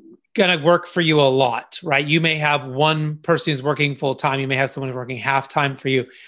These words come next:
So it just sort of depends on what you need, right? You just need a little bit of, of help with some side projects. You need a little freelancer person who can handle some stuff, who can do some copywriting or graphic works for you.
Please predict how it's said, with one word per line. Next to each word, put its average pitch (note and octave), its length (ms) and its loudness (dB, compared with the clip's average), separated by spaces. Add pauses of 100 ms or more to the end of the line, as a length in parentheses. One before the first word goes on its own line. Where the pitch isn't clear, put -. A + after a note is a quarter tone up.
So G#3 100 0
it G3 40 4
just A#3+ 140 -2
sort D#4 140 4
of B3 60 2
depends F#3+ 420 0
on D#3+ 100 0
what D#3+ 200 0
you C#3+ 80 0
need, C#3 340 0
right? D3 140 2
You A#3 120 -6
just A#3 60 -4
need A#3 60 2
a F3+ 60 2
little E3 300 4
bit F3 160 4
of, D#3 180 2 (440)
of D#3+ 140 2
help F3 300 0
with D#3 220 -2
some D#3 200 -4
side D3+ 380 0
projects. F3 500 2
You E3+ 60 -2
need E3+ 60 -2
a E3 40 -2
little D#3+ 160 4
freelancer E3 640 0
person E3 380 0
who D3 100 0
can C#3 240 -4 (380)
handle F3 320 0
some F3+ 180 -6
stuff, E3 380 2
who D#3 80 -4
can C#3 120 -8
do D3+ 120 -4
some D3 160 -6
copywriting C#3+ 960 2
or A2+ 100 -4
graphic D3 500 0
works C#3+ 300 0
for E3 140 -6
you. C3+ 180 -2